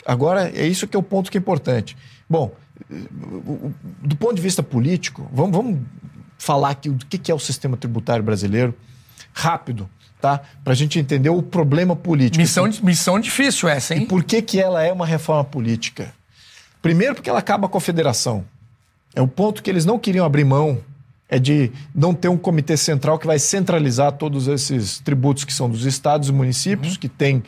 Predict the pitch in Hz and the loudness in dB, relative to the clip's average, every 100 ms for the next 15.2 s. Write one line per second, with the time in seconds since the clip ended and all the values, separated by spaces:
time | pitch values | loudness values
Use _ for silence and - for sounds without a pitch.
0 | - - 135 147 139 143 139 135 139 139 | -8 -4 0 2 4 2 2 0 0 0
1 | 131 147 240 190 135 135 147 143 123 107 | 2 2 2 2 2 2 2 2 -2 -6
2 | - - - - 123 127 - 131 147 143 | -12 -20 -20 -8 -2 0 0 0 2 2
3 | 160 240 - - - - - 151 170 - | 2 0 -2 -6 -10 -20 -8 -2 -2 0
4 | 131 117 156 143 131 117 139 117 - 120 | 0 0 0 -2 -2 -2 -2 0 0 0
5 | 113 131 120 131 117 127 110 113 123 127 | 0 0 0 -4 -4 -2 -2 0 2 4
6 | 190 - - - - _ - 117 - 147 | 2 -4 -16 -20 -20 _ -4 -4 0 0
7 | 151 120 95 - 117 117 107 110 - 107 | 2 0 -4 -6 -2 0 -2 -4 -4 0
8 | 123 117 117 - 139 - 123 104 - 127 | 2 2 2 2 -2 -2 -2 -2 -2 0
9 | 123 117 147 170 - - - 113 120 123 | 0 2 2 0 -4 -12 -8 -4 2 2
10 | 165 - 190 - _ - - - _ _ | 2 -2 -12 -14 _ -20 -20 -20 _ _
11 | _ - - 151 143 147 139 160 180 185 | _ -10 -2 2 4 4 2 2 0 -2
12 | 185 - _ - 147 156 - 156 160 180 | -4 -10 _ 0 2 2 2 2 2 2
13 | 165 - 92 95 98 147 170 - 165 147 | 0 -6 -12 -8 0 2 0 -2 0 0
14 | 107 104 143 139 160 196 220 - 151 127 | 0 -4 -2 2 2 2 0 -2 -2 -2
15 | 104 - | -2 -10